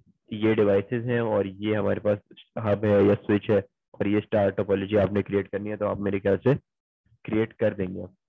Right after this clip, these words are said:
आपको एक physical view पता लग गया है किस तरह create होती है, ठीक है। अब ring topology के ऊपर आ जाते हैं। इसको आज हम जरा जल्दी जल्दी wind up करेंगे,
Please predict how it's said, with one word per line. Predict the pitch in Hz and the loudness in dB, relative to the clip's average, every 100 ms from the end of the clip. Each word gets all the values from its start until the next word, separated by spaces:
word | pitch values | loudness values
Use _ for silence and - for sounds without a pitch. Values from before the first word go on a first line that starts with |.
| _ _ - | _ _ -8
आपको | 101 - 107 | -6 0 4
एक | 104 110 | 6 4
physical | - 101 90 113 110 | 2 2 6 8 8
view | 98 107 | 8 8
पता | 107 101 104 | 8 6 6
लग | 95 | 6
गया | 98 | 4
है | 104 | 2
किस | - 95 | 2 0
तरह | 101 101 117 _ _ _ - | 2 2 0 _ _ _ -6
create | 107 98 95 | 2 4 4
होती | 92 101 | 2 0
है, | 104 - - - - _ _ _ _ _ _ _ - - | 0 0 -2 -12 -18 _ _ _ _ _ _ _ -20 -12
ठीक | 104 | -4
है। | - | -2
अब | - 104 | -2 0
ring | 104 117 | 2 2
topology | - 117 117 113 117 123 | 2 4 4 4 2 -2
के | - _ _ _ - | -4 _ _ _ 0
ऊपर | 104 113 | 2 4
आ | 104 | 4
जाते | 110 - | 2 2
हैं। | 113 107 - _ _ _ _ _ _ _ _ - | 0 0 -4 _ _ _ _ _ _ _ _ -8
इसको | - 113 | -2 2
आज | 110 117 | 2 2
हम | 117 | 2
जरा | 107 113 113 | 2 2 2
जल्दी | 101 104 | 2 2
जल्दी | 113 113 113 | 2 2 4
wind | 101 95 107 | 2 0 -4
up | |
करेंगे, | - 101 101 117 | -2 -2 -2 -4